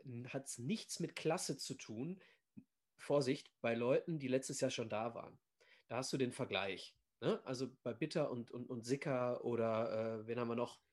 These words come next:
Äh, Mickels, bestes Beispiel. So, hat, hat nichts mit Klasse zu tun, äh, oder mit Transferflop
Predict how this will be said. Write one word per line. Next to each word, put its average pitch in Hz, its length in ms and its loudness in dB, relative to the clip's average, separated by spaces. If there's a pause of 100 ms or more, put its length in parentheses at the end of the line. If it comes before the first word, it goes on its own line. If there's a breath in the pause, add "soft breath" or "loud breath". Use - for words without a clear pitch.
Äh, - 320 -6 (840 soft breath)
Mickels, 160 640 6 (240)
bestes 131 300 4
Beispiel. 110 480 2 (260 loud breath)
So, 131 340 4
hat, 131 300 -2
hat 135 160 -6
nichts 180 220 0
mit 135 160 -2
Klasse 147 440 2
zu - 140 -4
tun, 220 640 -2
äh, 139 300 2
oder 131 260 0
mit 107 160 -4
Transferflop - 1040 0